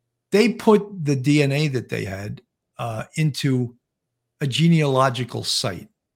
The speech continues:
And that comes from C C Moore. It comes from a, quite a few reporters.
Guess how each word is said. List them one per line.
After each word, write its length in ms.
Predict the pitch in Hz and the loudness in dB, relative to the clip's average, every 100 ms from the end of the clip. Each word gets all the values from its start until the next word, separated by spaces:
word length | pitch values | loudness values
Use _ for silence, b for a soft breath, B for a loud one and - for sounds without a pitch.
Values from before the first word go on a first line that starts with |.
| _ _ _ _ - | _ _ _ _ -6
And 120 | 143 | 0
that 180 | 185 185 | 2 2
comes 400 | - 180 170 160 - - | 2 4 2 0 -8 -12
from 260 | - 127 | -6 -4
C 220 | 117 147 120 | -4 -4 -4
C 220 | - 127 | -4 -2
Moore. 320 | 156 185 160 | 0 2 2
It 80 | - | 0
comes 200 | 147 131 | -4 -4
from 160 | 135 | -4
a, 80 | 120 | -6
quite 320 | 120 - 147 | -6 -2 -2
a 60 | 135 | -2
few 220 | - 147 | -4 -4
reporters. 680 | 135 127 - 160 151 143 | -4 -6 -2 0 2 0